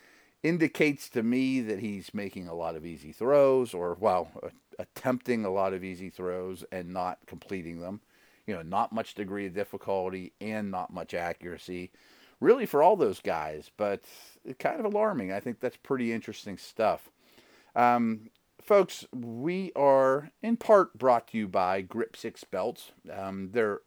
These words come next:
ultra lightweight belts with no holes, no flap. And it's a great Father's Day gift to go,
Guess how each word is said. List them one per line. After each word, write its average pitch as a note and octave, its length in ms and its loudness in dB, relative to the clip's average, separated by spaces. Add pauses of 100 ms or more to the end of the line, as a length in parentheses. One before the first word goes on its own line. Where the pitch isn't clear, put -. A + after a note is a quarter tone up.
(180)
ultra C#3 380 2
lightweight A#2 760 -2
belts A2 420 -2
with F2+ 160 -12
no G2+ 200 -2
holes, C3+ 460 -2
no F#2 160 -6
flap. - 460 0 (520)
And F#3+ 80 4
it's - 80 -2
a F#3 60 -2
great F3 220 6
Father's D3+ 360 6
Day C3 200 4
gift B2+ 420 -2
to A#2+ 60 -16
go, A#2 140 0